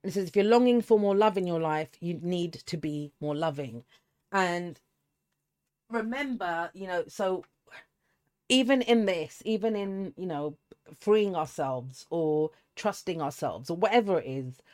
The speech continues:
re-, observing ourselves, we want to do it in a way that is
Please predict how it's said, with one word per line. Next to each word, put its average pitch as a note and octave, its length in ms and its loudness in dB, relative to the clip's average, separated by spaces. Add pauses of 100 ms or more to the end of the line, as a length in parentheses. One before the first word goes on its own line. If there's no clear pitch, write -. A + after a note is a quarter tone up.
(180)
re-, D#3+ 240 0
observing F#3+ 540 2
ourselves, B2 600 -6 (540)
we G3+ 120 2
want A3+ 300 0
to G#3+ 140 -2
do A3+ 220 8
it F#3+ 160 2
in F#3 120 0
a F3 80 0
way D#3+ 540 0 (260)
that D#3 340 0 (1400)
is A3 460 4